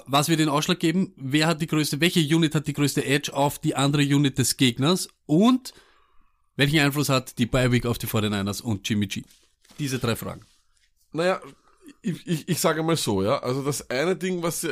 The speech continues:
Speaker 2: was, was sicherlich der Fall ist, ist, ähm, ich glaube nicht, dass die Bye Week eine große Auf-,
Speaker 1: Okay.
Speaker 2: eine, eine große Auswirkung hat. Im Gegenteil, es würde ihnen gut tun, weil sie, äh, die ganzen Verletzten in der Verteidigung zurückbekommen, ja.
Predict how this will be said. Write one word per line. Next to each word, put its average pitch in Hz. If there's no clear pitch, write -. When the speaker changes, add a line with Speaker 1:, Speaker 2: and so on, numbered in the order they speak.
Speaker 2:
was, 143
was 147
sicherlich 156
der 151
Fall 120
ist, 160
ist, -
ähm, 135
ich 135
glaube 156
nicht, 170
dass 147
die 139
Bye 120
Week 127
eine 113
große 110
Auf-, 104
Speaker 1:
Okay. 123
Speaker 2:
eine, 214
eine 113
große 123
Auswirkung 143
hat. 139
Im 151
Gegenteil, 156
es 127
würde 151
ihnen 147
gut 170
tun, 156
weil 131
sie, 131
äh, 120
die 120
ganzen 123
Verletzten 120
in 123
der 120
Verteidigung 92
zurückbekommen, 76
ja. 90